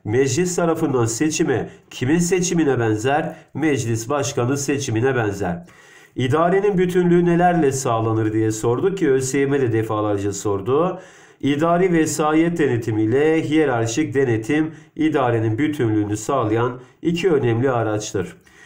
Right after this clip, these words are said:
Polis ve jandarma tepede nereye bağlı? Hangi makama bağlı?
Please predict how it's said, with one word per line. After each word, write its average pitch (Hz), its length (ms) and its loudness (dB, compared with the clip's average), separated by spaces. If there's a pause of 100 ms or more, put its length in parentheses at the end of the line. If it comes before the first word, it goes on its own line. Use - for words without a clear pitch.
(300)
Polis 180 400 2
ve 190 100 4
jandarma 175 880 0
tepede 165 540 2
nereye 165 400 2
bağlı? 107 240 -2
Hangi 160 360 0
makama 117 640 0
bağlı? 120 580 -2